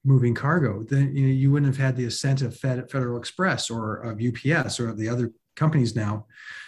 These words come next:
that move these, you know, things for, for cheaper. You wouldn't have the ascent of cheaper airlines like Southwest, for instance. Um, not so cheap right now, but, uh, but where you had bargain basement and you had competition in pricing. So it did drive down prices. You're right. It's cost,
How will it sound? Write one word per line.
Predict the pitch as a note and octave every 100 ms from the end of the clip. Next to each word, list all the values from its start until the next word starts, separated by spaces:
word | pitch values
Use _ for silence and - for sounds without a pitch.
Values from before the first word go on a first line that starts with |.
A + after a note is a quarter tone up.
| -
that | C3+ C3+
move | C3 C3+ D#3+ D#3+ A#2+
these, | B2 A#2+ A#2 - -
you | D#3
know, | -
things | D#3+ - C#3 C3+
for, | C#3 B2+ -
for | D3
cheaper. | C#3+ G#3+ C4 D#2+ - - - -
You | D3+
wouldn't | F#3+ C3+
have | C3+ F3 F3 C#3+
the | C3+ C3
ascent | C3 C3 - D3+ D3+
of | B2 B2
cheaper | - - C#3+ C3
airlines | C3+ C#3 C3 A#2
like | A#2+ A#2+
Southwest, | C3 A2+ - G#2+ G#2 -
for | F#2+
instance. | F#2 - - - -
Um, | - A#2 A2 G#2 G#2 _ _ _ _ _ _ C3+
not | A#2
so | -
cheap | A#2 - A#2
right | - F#2+
now, | G#2+ C3+ A#2
but, | G2+ G2 - C#3+
uh, | A#2+ A#2
but | A2+ - F#3 G#3
where | D#3 C#3+ C#3
you | C3
had | A2 D#3 D3+ C3+ A2+
bargain | C3 C3+ C3
basement | A#2 B2 A#2 A#2 -
and | C3+
you | C3+
had | C#3 C3+
competition | C3+ A#2+ - C3 - A#2
in |
pricing. | G#2+ E3+ G#3 - A2
So | G#2 C3+
it |
did | A#2+ G3+
drive | D3+ G2 G2+
down | A2 F#2+ F#2+
prices. | F#2+ F#2+ - - -
You're | B2
right. | D3 F#3 -
It's | -
cost, | - B2+ A#2+ -